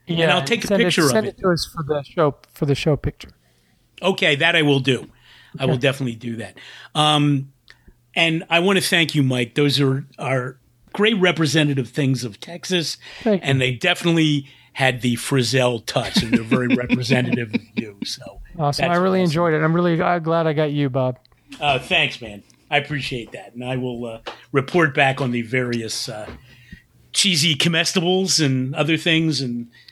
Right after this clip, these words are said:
Speaker 1: Oh.
Speaker 2: and, and let you
Speaker 1: I
Speaker 2: know
Speaker 1: like,
Speaker 2: what I
Speaker 1: I
Speaker 2: think.
Speaker 1: like comestibles. Let's, no, no one's used a fancy word like that on our show in a long time. I love it.
Speaker 2: Uh, it, I can't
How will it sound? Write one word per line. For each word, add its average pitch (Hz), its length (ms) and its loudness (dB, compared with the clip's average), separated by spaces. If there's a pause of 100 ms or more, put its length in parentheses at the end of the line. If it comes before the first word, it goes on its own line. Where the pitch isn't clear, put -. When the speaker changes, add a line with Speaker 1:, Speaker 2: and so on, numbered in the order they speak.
(120)
Speaker 1:
Oh. 165 280 2
Speaker 2:
and, 113 180 -12 (600)
and 120 80 -6
let 143 180 0
you 151 60 2
Speaker 1:
I 143 40 2
Speaker 2:
know 170 120 2
Speaker 1:
like, 127 160 -2
Speaker 2:
what 139 100 0
I 147 40 2
Speaker 1:
I - 20 2
Speaker 2:
think. 156 100 2
Speaker 1:
like 214 180 0
comestibles. 156 800 -2
Let's, - 340 -2
no, 165 280 -4
no 165 160 4
one's 160 420 2
used 156 220 2
a 143 40 -4
fancy 160 320 2
word 156 160 4
like 147 180 2
that 165 280 2
on 143 160 2
our 139 100 4
show 147 220 2
in 131 80 4
a 127 100 0
long 147 300 4
time. 127 300 -2
I 127 60 0
love 143 200 2
it. 151 140 -6 (500)
Speaker 2:
Uh, 202 220 -6
it, 160 320 -6
I 127 140 -4
can't 170 340 0